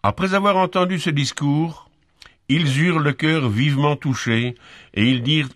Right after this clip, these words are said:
à Pierre et aux autres apôtres, « Hommes frères, que ferons-nous ? » Pierre leur dit, « Repentez-vous, et que chacun de vous soit baptisé au nom de Jésus-Christ,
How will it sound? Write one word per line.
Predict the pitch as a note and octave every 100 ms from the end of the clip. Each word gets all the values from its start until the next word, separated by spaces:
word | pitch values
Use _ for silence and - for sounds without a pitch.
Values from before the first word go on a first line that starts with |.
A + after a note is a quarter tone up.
| -
à | A#2
Pierre | - A#2 A#2+ B2
et | A2
aux | G2 F#2
autres | D#3 B2 G#2
apôtres, « | G#2+ - A#2 C3 - _ _ _ - - _ -
Hommes | D#3+ D#3+
frères, | - B2+ G#2+ D#2 C#2+ - _ - - - _
que | - F3+
ferons-nous ? » | - C#3+ B2+ G2+ D2+ _ _ _ _ _ _ - _ _ -
Pierre | G#2+ A2+ A2
leur | A2 G2+
dit, « | G2 A#2 A#2+ _ _ _ - _
Repentez-vous, | - B2+ D#3+ E3+ D#3 C#3+ A2+ G2+ D2+ _ _ _ _ -
et | A2
que | A2 B2
chacun | - F3 F3+ F3
de |
vous | E3 F3+
soit | - C#3
baptisé | A#2+ E3 E3+ C3 D3+ D#3+
au | C#3
nom | C#3
de | C3
Jésus-Christ, | A#2+ C3 A#2 G#2+ B2 C#3 - _